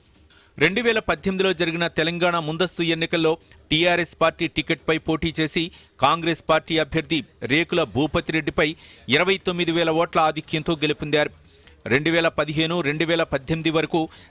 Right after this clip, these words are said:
తెలంగాణ శాసనసభ వక్ఫ్ భూములపై హౌస్ కమిటీ చైర్మన్గా పనిచేశారు. రెండు వేల ఇరవై ఒకటిలో బాజిరెడ్డి తెలంగాణ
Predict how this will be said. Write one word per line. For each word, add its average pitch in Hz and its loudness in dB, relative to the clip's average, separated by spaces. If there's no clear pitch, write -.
తెలంగాణ 185 0
శాసనసభ 165 -2
వక్ఫ్ 135 -2
భూములపై 165 0
హౌస్ 160 0
కమిటీ 165 0
చైర్మన్గా 156 0
పనిచేశారు. 151 -2
రెండు 165 2
వేల 190 4
ఇరవై 160 0
ఒకటిలో 170 0
బాజిరెడ్డి 151 0
తెలంగాణ 175 2